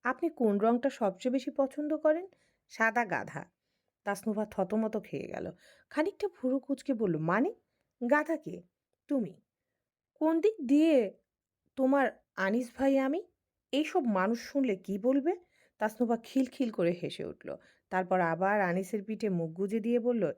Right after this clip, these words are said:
"এইটা একটা বেশ কিউট।" আনিসের পিঠে একটা অদ্ভুত শিরশিরানি অনুভূতি হচ্ছে। সে অপ্রস্তুত, বিপজ্জনক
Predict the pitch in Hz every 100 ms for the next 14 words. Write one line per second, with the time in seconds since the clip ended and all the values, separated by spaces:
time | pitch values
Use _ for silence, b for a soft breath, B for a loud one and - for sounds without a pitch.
0 | _ 262 302 320 311 262 175 170 180 180
1 | - - - - - b b b b b
2 | - 285 403 440 440 247 220 233 180 180
3 | 170 165 160 185 175 - 170 - 202 208
4 | 196 156 156 175 170 - - - - -
5 | - 160 - 170 175 226 233 269 247 -
6 | b b b 180 196 220 220 240 262 214